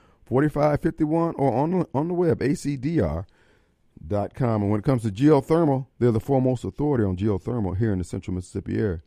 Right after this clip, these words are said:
And again, troubleshooting is what they do best. Call 'em today, six oh one, seven oh six, forty-five five one. Let's go to Thomas.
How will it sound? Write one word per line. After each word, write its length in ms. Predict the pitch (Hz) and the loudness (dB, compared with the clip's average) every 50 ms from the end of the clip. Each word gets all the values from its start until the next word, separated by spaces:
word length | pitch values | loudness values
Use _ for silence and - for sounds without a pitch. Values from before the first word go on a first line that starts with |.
| _ _ _ _ _ _ _ | _ _ _ _ _ _ _
And 140 | - 95 95 | -6 -4 -2
again, 300 | 101 107 135 151 123 95 | -2 0 0 0 0 0
troubleshooting 560 | - - 131 123 123 131 - - 135 131 - 104 | 0 0 -2 0 0 -2 -6 -4 -6 -6 -4 -6
is 100 | 90 92 | -6 -6
what 180 | 113 120 - | -6 -8 -4
they 160 | - 113 113 120 | -2 -2 -2 -2
do 260 | 101 82 110 127 123 | -2 -2 -2 -2 -2
best. 540 | 87 - - - 65 - - - - - _ _ _ _ _ _ _ _ | -2 -2 -2 -2 -2 -4 -8 -16 -20 -20 _ _ _ _ _ _ _ _
Call 240 | - - 117 101 98 | -4 -2 0 0 0
'em 80 | 95 92 | -2 -2
today, 260 | 90 82 80 76 64 | -4 -4 -4 -6 -6
six 260 | 64 - - 113 - - | -6 -8 -10 -8 -4 -4
oh 80 | 110 | -2
one, 240 | 101 92 87 85 80 - | -2 -2 -2 -4 -6 -4
seven 240 | - 98 95 110 | -4 -4 -4 -2
oh 80 | 120 127 | -4 -6
six, 340 | - - - 73 - - - | -6 -6 -8 -8 -8 -10 -14
forty-five 640 | - - 127 131 113 - - 69 62 - 80 78 - - _ _ _ _ _ | -12 -8 -8 -6 -6 -6 -6 -6 -6 -6 -8 -10 -14 -16 _ _ _ _ _
five 320 | - 69 67 67 69 69 | -10 -8 -8 -8 -10 -10
one. 300 | - 52 50 50 - - - _ _ _ _ _ _ _ _ - | -12 -14 -14 -16 -16 -20 -20 _ _ _ _ _ _ _ _ -2
Let's 160 | 117 139 - | -2 -2 2
go 180 | - 151 151 156 | 4 4 4 4
to 280 | - - 226 208 185 - - _ _ _ _ _ _ _ _ _ _ | 4 2 0 0 0 -2 -8 _ _ _ _ _ _ _ _ _ _
Thomas. 600 | - 240 269 285 247 202 143 92 - - - | 0 2 4 6 6 6 6 2 0 -8 -20